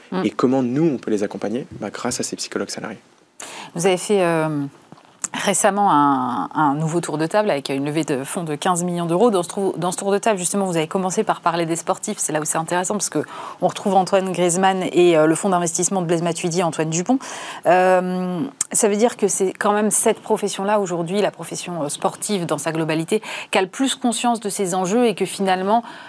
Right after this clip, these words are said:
Speaker 1: euh, les métiers plus classiques, entre guillemets, sont un peu à la traîne ?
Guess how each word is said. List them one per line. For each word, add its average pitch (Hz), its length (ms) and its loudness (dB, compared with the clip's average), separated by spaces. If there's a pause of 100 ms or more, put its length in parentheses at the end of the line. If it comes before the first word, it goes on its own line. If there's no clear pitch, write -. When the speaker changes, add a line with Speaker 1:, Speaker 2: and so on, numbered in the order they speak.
(200)
Speaker 1:
euh, 156 260 2
les 156 160 2
métiers 175 300 0
plus 175 160 -6
classiques, 185 580 0
entre 202 240 -2
guillemets, 185 300 0
sont 202 180 0
un 175 80 4
peu 185 140 0
à 180 40 4
la 175 120 4
traîne ? 214 320 -2